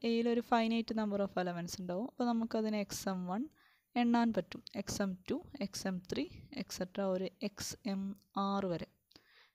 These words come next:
എടുത്തു. ഇത്രയും, അതായത് ആറ് എലമെന്റ്സ് ഉണ്ട്, സ്മോൾ ആറ് എലമെന്റ്സ് ഉണ്ട്. Where എം വൺ less than, എം ടു less than, ഈ ഇൻഡെക്സ് ഇങ്ങനെ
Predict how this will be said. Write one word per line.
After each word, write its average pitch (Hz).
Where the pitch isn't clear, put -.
എടുത്തു. -
ഇത്രയും, 240
അതായത് 233
ആറ് 294
എലമെന്റ്സ് 226
ഉണ്ട്, 196
സ്മോൾ 226
ആറ് 220
എലമെന്റ്സ് 190
ഉണ്ട്. 180
Where 202
എം 208
വൺ 196
less 190
than, 185
എം 185
ടു 208
less 180
than, -
ഈ 240
ഇൻഡെക്സ് 233
ഇങ്ങനെ 240